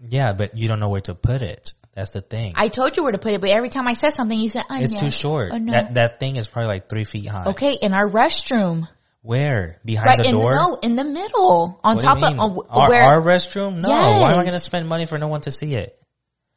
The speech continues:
Speaker 2: Believe me.
Speaker 1: And our room isn't even gold.
Speaker 2: Our restroom doesn't have a color yet.
Speaker 1: Our restroom isn't even gold. It has gray mats. It matches our room,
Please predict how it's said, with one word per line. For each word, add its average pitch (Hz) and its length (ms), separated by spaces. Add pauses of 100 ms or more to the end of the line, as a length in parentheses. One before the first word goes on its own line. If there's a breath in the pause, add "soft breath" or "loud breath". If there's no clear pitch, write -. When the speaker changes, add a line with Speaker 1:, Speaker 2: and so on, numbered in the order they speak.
Speaker 2:
Believe 269 260
me. 226 100
Speaker 1:
And 151 120
our 156 160
room 170 160
isn't 160 180
even 156 280
gold. 107 680 (2250)
Speaker 2:
Our 254 120
restroom 277 320
doesn't 277 200
have 277 160
a 262 60
color 262 340
yet. 160 420 (140)
Speaker 1:
Our 123 140
restroom 139 360
isn't 156 160
even 151 260
gold. 147 380
It 107 80
has 131 220
gray 117 340
mats. 135 560 (200)
It 110 100
matches 127 360
our 113 120
room, 104 420